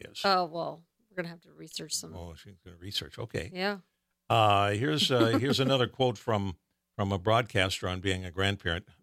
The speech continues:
Speaker 1: Brad Mattis, who's, uh, a pro-lifer, he's got the Life Issues program.
Speaker 2: Mm-hmm.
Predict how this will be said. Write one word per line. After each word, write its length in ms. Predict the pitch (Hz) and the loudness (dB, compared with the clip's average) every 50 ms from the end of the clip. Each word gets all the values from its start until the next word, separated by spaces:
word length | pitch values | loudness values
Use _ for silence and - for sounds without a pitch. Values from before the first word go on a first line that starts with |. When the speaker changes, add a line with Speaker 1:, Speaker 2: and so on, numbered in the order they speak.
| _ _ | _ _
Speaker 1:
Brad 300 | 107 110 120 123 104 95 | 6 6 6 6 4 2
Mattis, 640 | 104 107 120 131 117 90 92 104 - - - - - - - | 4 4 4 4 4 0 -2 -2 -2 -2 -4 -6 -10 -12 -10
who's, 480 | 107 98 92 90 87 87 - - _ _ _ 90 | -8 -8 -8 -8 -12 -16 -20 -20 _ _ _ -18
uh, 600 | 85 87 104 - _ _ _ _ _ _ 110 95 | -18 -18 -18 -20 _ _ _ _ _ _ -8 -8
a 60 | 87 - | -8 -8
pro-lifer, 540 | _ - 120 107 104 104 113 113 - 95 82 | _ -2 -2 0 2 2 0 0 -2 -6 -12
he's 120 | 85 - | -12 -10
got 160 | - 95 82 | -10 -10 -10
the 80 | - 87 | -10 -12
Life 320 | 85 90 92 95 95 - | -4 0 2 2 2 2
Issues 380 | 107 104 - - 110 95 90 - | 0 -2 0 -2 -4 -6 -6 -8
program. 420 | _ 95 85 80 73 85 87 107 - _ _ | _ -6 -6 -4 -6 -8 -10 -10 -12 _ _
Speaker 2:
Mm-hmm. 220 | 214 208 247 220 | 0 0 0 0